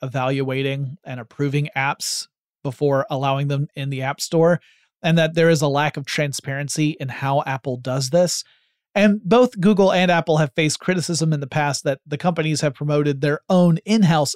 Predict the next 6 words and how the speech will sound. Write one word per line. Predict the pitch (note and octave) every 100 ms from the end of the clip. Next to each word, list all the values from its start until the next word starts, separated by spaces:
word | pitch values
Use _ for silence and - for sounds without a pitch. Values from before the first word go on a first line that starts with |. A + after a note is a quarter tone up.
| D#3
apps | B2+ C3 - - _ _ _ _ -
over | E3 D#3 D#3 D3+ D3+
those | C#3+ D3+ D3+ D3
from | D#3 D3
independent | D#3 D3+ C#3+ C#3+ C3+ C#3
developers | B2+ D3+ C#3+ B2 A#2 B2